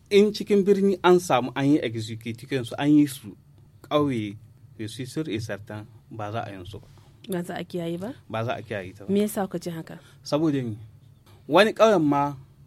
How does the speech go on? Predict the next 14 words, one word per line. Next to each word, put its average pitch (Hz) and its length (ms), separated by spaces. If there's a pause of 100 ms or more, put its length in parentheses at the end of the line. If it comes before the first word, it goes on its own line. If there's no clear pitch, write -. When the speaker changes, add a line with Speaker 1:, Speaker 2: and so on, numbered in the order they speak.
(260)
Speaker 1:
yanzu 123 240
an 135 120
fara 143 220 (440)
ruwa 120 300
ko? 165 180 (240)
Speaker 2:
Mhm. 170 320
Speaker 1:
Yaran 123 280
ba 113 120
za 110 100
su 110 140
zawa 101 240
lakwal. - 220 (180)
Speaker 2:
Kwata-kwata 165 480
ma. 165 80